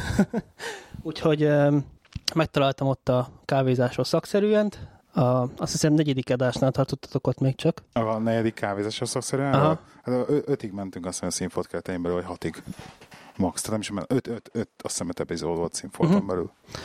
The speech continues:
Speaker 1: Na mindegy, és akkor ott, em, utána végighallgattam elejétől fogva az egészet, a,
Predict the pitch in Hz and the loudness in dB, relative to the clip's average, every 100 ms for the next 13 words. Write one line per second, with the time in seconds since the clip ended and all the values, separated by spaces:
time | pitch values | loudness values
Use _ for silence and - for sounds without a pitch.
0 | - - - 220 190 156 160 180 - 165 | -14 -14 -2 2 4 4 2 2 2 2
1 | 156 - 170 160 160 156 - - - - | 2 2 4 4 2 0 -6 -16 -16 -16
2 | - - - _ - - - 147 147 151 | -16 -16 -16 _ -8 -2 2 4 4 4
3 | 147 143 139 135 - 143 139 135 123 143 | 2 0 -2 -2 0 2 4 2 2 0
4 | - 123 127 120 151 185 185 160 - 120 | 0 0 2 2 4 2 2 0 0 2